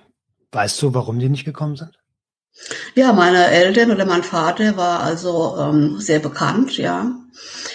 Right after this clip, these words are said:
Speaker 2: Und, äh, die wollten eigentlich mit mir überhaupt nichts zu tun haben. Das ist das Rätsels Lösung, ja. Wir haben noch ziemlich am Ortsrand gewohnt, von daher immer so ein bisschen außensässig, ja.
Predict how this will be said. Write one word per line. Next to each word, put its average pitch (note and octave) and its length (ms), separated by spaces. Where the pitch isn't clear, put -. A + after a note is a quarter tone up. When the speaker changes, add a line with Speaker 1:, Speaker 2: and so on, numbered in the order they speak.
Speaker 2:
Und, F#3 480
äh, F3 240
die F#3 160
wollten E3+ 340
eigentlich F3+ 420
mit G3+ 140
mir F3 240
überhaupt E3 400
nichts F3 180
zu G#3+ 100
tun A#3 300
haben. C#3+ 360
Das - 220
ist - 180
das F3 260
Rätsels E3 360
Lösung, G3+ 440
ja. E3 380
Wir E3 160
haben E3+ 240
noch - 140
ziemlich F#3 400
am F3+ 140
Ortsrand G#3+ 600
gewohnt, A3+ 600
von F3+ 160
daher G3+ 520
immer G3+ 240
so - 120
ein - 60
bisschen F3+ 480
außensässig, B3 920
ja. F#3+ 440